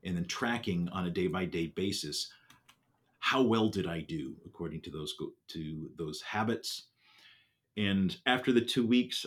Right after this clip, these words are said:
I'm actually reevaluating it because I'm recognizing that there are, even in the goals, we have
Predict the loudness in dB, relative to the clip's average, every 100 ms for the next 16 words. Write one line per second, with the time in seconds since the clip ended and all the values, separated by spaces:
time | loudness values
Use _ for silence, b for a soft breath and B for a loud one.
0 | -2 0 0 0 0 4 6 6 4 2
1 | 4 4 4 4 2 0 -4 -6 -6 -2
2 | 0 0 0 0 0 0 0 -2 -2 -2
3 | -4 -6 -8 0 2 2 -2 -2 -2 -4
4 | _ _ _ _ _ _ _ _ _ _
5 | _ _ 2 4 6 6 4 4 4 6
6 | 2 -2 -4 -2 -2 -2 -4 -6